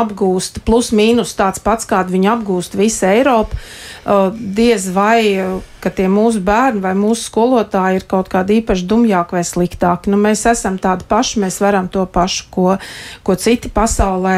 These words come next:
Un jā, viņš ir mazliet, uh, mainījies, varbūt salīdzinot ar to saturu, kādu mēs apguvām padomju skolā.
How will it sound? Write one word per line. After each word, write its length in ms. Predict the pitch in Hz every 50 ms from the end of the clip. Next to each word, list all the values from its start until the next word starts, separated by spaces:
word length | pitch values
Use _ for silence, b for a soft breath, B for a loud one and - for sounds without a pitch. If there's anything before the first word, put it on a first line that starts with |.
| 185 -
Un 260 | 185 185 180 185 185 185
jā, 220 | - 185 208 214 220 220
viņš 220 | 208 190 - - 208
ir 100 | 196 196
mazliet, 560 | 190 180 185 214 208 208 196 196 196 - 185
uh, 160 | 180 180 180
mainījies, 720 | 180 185 196 202 214 220 233 240 233 202 190 190 180 - -
varbūt 320 | 196 190 190 202 190 185
salīdzinot 720 | - - 214 214 214 196 175 170 - 190 190 185 180 - 190
ar 120 | 190 -
to 180 | - 214 202 220
saturu, 520 | 220 - - 196 208 208 - 196 180 185
kādu 320 | - - 196 190 185 185 180
mēs 180 | 180 175 - 214
apguvām 480 | 202 208 202 196 196 175 185 185 185
padomju 480 | 180 - 208 196 180 185 175 170 185 185
skolā. 460 | - - - 202 202 196 196 196 196